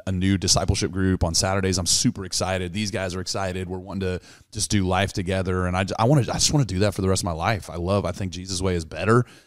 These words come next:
I like to invite other people and have them invite me to, like, "Hey, let's chase after him," and sharpen each other.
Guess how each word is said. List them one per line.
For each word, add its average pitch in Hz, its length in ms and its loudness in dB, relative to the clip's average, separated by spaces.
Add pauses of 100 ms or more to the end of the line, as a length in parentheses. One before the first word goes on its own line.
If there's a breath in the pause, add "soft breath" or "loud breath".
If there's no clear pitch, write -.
(160 loud breath)
I 95 60 -6
like 95 200 0
to 98 300 0
invite 101 460 2
other 101 160 2
people 107 360 -2
and 101 100 0
have 98 120 0
them 104 140 2
invite 92 300 0
me 101 120 0
to, 101 60 -2
like, 101 160 0
"Hey, 208 240 -2
let's 165 200 -2
chase - 260 0
after 147 260 -2
him," 131 300 2
and 101 80 2
sharpen 113 340 4
each 117 180 2
other. 110 400 4